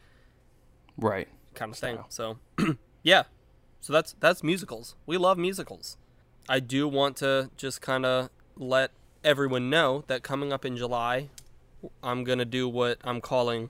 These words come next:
Speaker 2: Fear Street Summer. And that is where every week when a Fear Street movie comes out on Netflix, there's gonna be one every week for three weeks in July.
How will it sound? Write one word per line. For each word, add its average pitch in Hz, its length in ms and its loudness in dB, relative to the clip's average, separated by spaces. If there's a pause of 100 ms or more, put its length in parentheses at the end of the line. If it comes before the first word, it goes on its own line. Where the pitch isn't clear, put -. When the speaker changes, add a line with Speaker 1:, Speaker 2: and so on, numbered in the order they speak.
(120)
Speaker 2:
Fear 131 320 -2
Street 131 360 -4
Summer. 139 460 2 (760)
And 123 480 0
that 127 280 2
is 127 260 -4
where 123 520 2 (240)
every 143 360 0
week 127 540 -4 (400)
when 120 520 -4 (240)
a 117 400 -4 (460)
Fear 151 260 2
Street 127 420 -2
movie 123 300 -2
comes 120 300 -4
out 123 140 2
on 131 140 0
Netflix, 123 480 -6
there's 123 200 -8
gonna 127 180 -4
be 120 120 -4
one 123 540 -2
every 123 320 0
week 113 340 -6
for 120 160 -6
three 120 280 -8
weeks 117 340 -8
in 117 140 -6
July. 113 440 -4